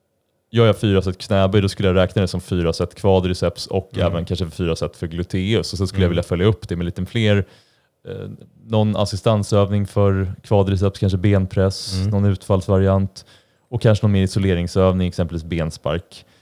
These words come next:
Speaker 1: Och, ehm, någon form, lite fler övningar för gluteus. Gluteus är ju en stor muskelgrupp,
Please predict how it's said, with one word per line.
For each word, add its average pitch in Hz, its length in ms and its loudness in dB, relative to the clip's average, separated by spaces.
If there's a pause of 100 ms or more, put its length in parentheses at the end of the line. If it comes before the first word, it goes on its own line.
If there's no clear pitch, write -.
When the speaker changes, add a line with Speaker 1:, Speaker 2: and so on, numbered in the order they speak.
(180)
Speaker 1:
Och, - 340 -4
ehm, 92 520 2 (680)
någon 107 160 -2
form, 101 280 0
lite 104 220 -4
fler 107 200 2
övningar 104 260 2
för - 80 -6
gluteus. 101 500 0
Gluteus 104 460 -2
är 107 40 -2
ju - 20 0
en 101 60 0
stor 104 220 -2
muskelgrupp, 101 640 -2